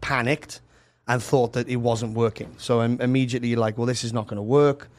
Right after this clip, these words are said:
S-, her body's rejecting it, or it's, it's not doing what it's meant to do. Luckily, we, you know, we spent nine hours in the hospital and they didn't really do anything. And at the time, it was still more pandemic, so it was, they wouldn't let me go back with her. She was screaming, and I was like, "Just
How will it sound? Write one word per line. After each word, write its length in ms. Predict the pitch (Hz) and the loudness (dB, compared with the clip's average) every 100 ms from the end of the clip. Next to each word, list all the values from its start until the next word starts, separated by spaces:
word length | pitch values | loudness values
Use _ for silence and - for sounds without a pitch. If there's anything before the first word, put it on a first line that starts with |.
| - _ _ | -20 _ _
S-, 120 | - | -6
her 140 | 123 | -4
body's 420 | 120 123 117 110 110 | 2 4 4 -2 -4
rejecting 500 | 107 131 135 - 131 | -2 0 0 0 0
it, 60 | |
or 180 | 127 113 | 2 0
it's, 160 | 104 - | -2 -8
it's 300 | 113 - - | -8 -10 -4
not 200 | 120 110 | -4 0
doing 240 | 135 127 | 0 2
what 100 | 120 | 0
it's 160 | 110 - | -2 -2
meant 260 | 131 131 | 0 0
to 80 | 131 | -2
do. 300 | 131 135 131 - - - _ _ _ _ _ - | 0 2 2 -2 -18 -20 _ _ _ _ _ 0
Luckily, 460 | 143 156 147 143 | 2 4 4 4
we, 120 | 135 127 | 4 2
you 100 | 127 | 0
know, 80 | |
we 100 | 110 | -2
spent 300 | 101 - 110 | -2 -4 -2
nine 320 | 117 113 110 107 | -2 0 0 0
hours 300 | 107 107 107 | 0 -2 -2
in 60 | |
the 60 | 107 | -4
hospital 360 | 107 98 113 | -4 -6 -4
and 80 | 110 | -4
they 100 | 107 | -4
didn't 200 | 107 107 | -4 -6
really 180 | 110 104 | -6 -4
do 160 | 107 117 | -2 0
anything. 400 | 110 104 110 113 | 0 -2 -2 -2
And 140 | 120 | -2
at 80 | 117 | -4
the 80 | 110 | -4
time, 340 | - 131 123 | 0 2 2
it 60 | 113 | 0
was 120 | 104 | -2
still 220 | - 120 | -2 -2
more 320 | 113 113 110 - _ _ _ _ | 2 2 0 -2 _ _ _ _
pandemic, 580 | - 120 113 113 117 110 | -4 -2 0 0 0 -4
so 240 | - 127 113 | -4 0 0
it 80 | 107 | -2
was, 180 | 107 | -4
they 100 | 104 110 | -4 -4
wouldn't 240 | 113 110 | -4 -4
let 140 | 110 101 | -6 -6
me 80 | |
go 160 | 101 104 | -8 -4
back 280 | 101 123 - | 0 0 0
with 120 | 123 | -2
her. 280 | 120 123 117 - - - _ | 2 2 2 -4 -20 -20 _
She 120 | - | -10
was 120 | 107 - | -4 0
screaming, 540 | - - 123 120 123 | -2 0 -2 0 0
and 100 | 120 | 0
I 40 | |
was 120 | 113 113 | -2 -2
like, 140 | 113 | -4
"Just 200 | 123 120 | -6 -12